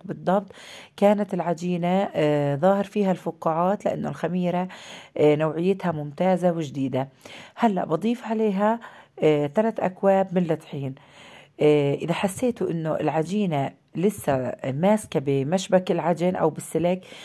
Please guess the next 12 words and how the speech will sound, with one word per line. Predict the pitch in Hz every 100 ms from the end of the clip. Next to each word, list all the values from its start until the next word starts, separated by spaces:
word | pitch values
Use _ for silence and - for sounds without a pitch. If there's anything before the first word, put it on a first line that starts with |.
| - -
معناته | 180 180 240 240
بدك | 180 185
تضيفي | 180 185 214
لك | 202 196
ملعقتين | 180 165 170 196 190
طحين، | 190 - 139
لأنه | - 196 185
من | 156 151 147
طحين | 143 - 233 233
لطحين | 214 - 208 208
طبعا | 190 196 185 196 190 - _
بيختلف، | - 185 - 185 180 185